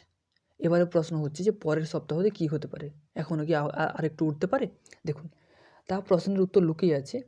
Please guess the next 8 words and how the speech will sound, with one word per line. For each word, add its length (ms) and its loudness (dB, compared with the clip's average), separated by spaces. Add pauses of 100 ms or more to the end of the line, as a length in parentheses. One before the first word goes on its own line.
(400)
আগের 320 4
দিন, 120 0
অর্থাৎ 280 2 (100)
বারো 180 2
তারিখ, 300 -2 (160)
উম, 440 -4
শুক্রবার 460 0 (720)
গতকাল, 340 -2